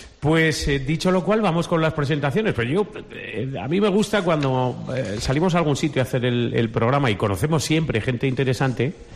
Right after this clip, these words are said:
eh, eh, llevar el programa en plan tertulia. Y yo quiero hablar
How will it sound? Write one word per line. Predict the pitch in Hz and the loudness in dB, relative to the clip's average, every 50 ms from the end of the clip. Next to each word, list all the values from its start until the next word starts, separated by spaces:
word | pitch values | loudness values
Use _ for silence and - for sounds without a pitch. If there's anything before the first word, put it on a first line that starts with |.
| - - - - - - - - | -18 -18 -18 -20 -20 -20 -10 -4
eh, | - 123 110 107 107 104 107 113 113 - - - 107 - - - - - - - - - - - 50 50 50 50 50 | 0 0 2 2 2 2 0 0 -2 -2 -2 -4 -4 -4 -4 -4 -4 -6 -6 -6 -8 -8 -10 -10 -10 -10 -8 -8 -6
eh, | 50 - | -4 0
llevar | 113 127 131 160 190 | 0 2 2 2 2
el | 226 208 | 2 2
programa | 165 180 170 156 165 160 165 156 | 2 2 2 2 2 2 2 0
en | 143 | 0
plan | - 131 123 113 107 | 0 0 0 0 0
tertulia. | 98 104 90 - - 85 80 82 87 87 95 - - - | -2 -2 -2 -4 -4 -4 -4 -2 -2 -4 -6 -8 -6 -4
Y | - 117 120 | 0 0 2
yo | 143 170 170 | 2 2 2
quiero | 175 202 185 175 | 2 2 4 4
hablar | 170 165 165 170 175 175 | 4 2 2 0 -2 -4